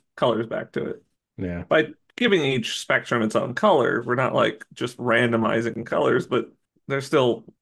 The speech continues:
Speaker 1: fabricating that. Now that, God, that looks like a xenomorph. Sorry. Um, <laughs>
Speaker 2: <laughs>
Speaker 1: uh, but yeah, I don't know. It just
Speaker 2: It was wild.
Speaker 1: is a
Speaker 2: I know it's old. It's like, you know, four to seven years old. Seven years old, I think it is. But not, yeah. It was radical stuff. I mean, it just,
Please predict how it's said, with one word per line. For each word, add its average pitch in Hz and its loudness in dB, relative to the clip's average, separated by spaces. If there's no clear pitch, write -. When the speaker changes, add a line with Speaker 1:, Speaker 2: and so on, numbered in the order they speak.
Speaker 1:
fabricating 131 -2
that. 95 -8
Now 123 -2
that, 127 0
God, 131 -14
that 143 -2
looks 123 -4
like - -10
a - -6
xenomorph. 131 -6
Sorry. 127 0
Um, 131 -2
<laughs> - -16
Speaker 2:
<laughs> - -8
Speaker 1:
uh, 220 6
but 127 -4
yeah, - 0
I 143 2
don't - -2
know. - -10
It 127 -2
just 117 -6
Speaker 2:
It 160 4
was 170 4
wild. 104 4
Speaker 1:
is 147 4
a 143 6
Speaker 2:
I 190 10
know 202 10
it's 160 6
old. 127 8
It's 110 4
like, 107 4
you 123 0
know, 95 -2
four 104 4
to 92 0
seven 101 0
years 95 -4
old. 95 -4
Seven 98 2
years 95 -2
old, 95 -2
I - -6
think 90 -8
it 92 -4
is. 104 -2
But - -16
not, 87 -10
yeah. 92 -10
It - -12
was 226 0
radical 156 8
stuff. 156 4
I 127 2
mean, 131 6
it 127 2
just, 131 0